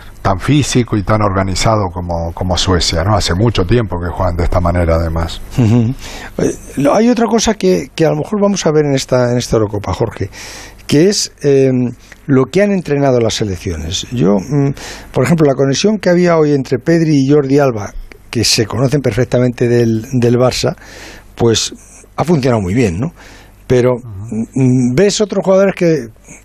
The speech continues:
Speaker 2: como que no, que, que, porque no han podido entrenar. Si han estado, el otro día me decía Jordi Alba que, que él entrenaba solo, y que han estado entrenando solos. Les estalla el, el, el, el contagio del, del otro día, y, y, y eso yo creo que en esta,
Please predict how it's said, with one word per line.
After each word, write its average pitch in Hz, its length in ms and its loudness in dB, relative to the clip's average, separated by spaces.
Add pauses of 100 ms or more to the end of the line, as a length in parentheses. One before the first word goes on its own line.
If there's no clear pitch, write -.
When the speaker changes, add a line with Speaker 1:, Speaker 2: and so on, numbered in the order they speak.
(180)
Speaker 2:
como 135 180 0
que 135 140 0
no, 123 140 0 (180)
que, 92 260 -14
que, 110 140 -10 (260)
porque 113 280 -2
no 151 80 2
han 196 40 0
podido 135 240 -2
entrenar. 131 360 -2
Si - 100 -2
han 151 80 2
estado, 156 300 0 (260)
el 135 80 0
otro 160 140 0
día 185 100 4
me 185 80 2
decía 147 260 0
Jordi 113 180 -2
Alba 107 200 -2
que, 113 180 0 (160)
que 131 120 0
él 135 80 4
entrenaba 107 420 -2
solo, - 400 2
y 98 60 -18
que 120 120 -10
han 143 80 0
estado 160 220 0
entrenando 117 340 -6
solos. 156 380 2 (300)
Les 110 160 -4
estalla 143 640 2 (280)
el, 135 380 2
el, 135 480 2
el, 127 460 0 (540)
el 139 180 2
contagio 139 600 2
del, 143 240 2
del 143 140 2
otro 151 240 2
día, 226 300 2 (120)
y, 110 460 -4
y, 107 320 -2
y 135 140 4
eso 233 180 2
yo 214 160 2
creo 208 140 2
que 202 60 4
en 202 40 2
esta, 202 340 2